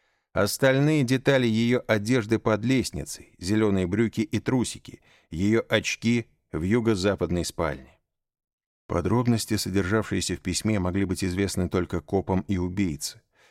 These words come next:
Похоже, автор подтвердил подозрение Корнуэлла, что убийца пытал Отеро.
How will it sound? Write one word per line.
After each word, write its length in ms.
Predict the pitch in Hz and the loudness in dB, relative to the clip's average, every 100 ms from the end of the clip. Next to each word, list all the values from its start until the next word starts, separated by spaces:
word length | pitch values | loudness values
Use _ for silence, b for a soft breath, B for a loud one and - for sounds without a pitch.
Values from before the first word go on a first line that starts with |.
| b | b
Похоже, 400 | 113 147 143 - | -2 0 -2 0
автор 380 | 131 131 - 123 | 0 -2 -2 -4
подтвердил 680 | - 127 - 123 120 131 110 | -2 -4 -2 -2 0 0 0
подозрение 600 | 101 104 101 110 104 98 | 0 0 2 2 2 0
Корнуэлла, 640 | - 120 87 78 78 76 | 0 0 0 -2 -4 -6
что 360 | - 101 85 73 | -4 -2 -2 -2
убийца 500 | 101 85 101 104 - | -6 -2 0 0 -2
пытал 540 | 95 101 - 101 98 85 | -2 -4 -2 0 0 0
Отеро. 580 | - - 90 76 - - | -6 -6 -4 -4 -6 -16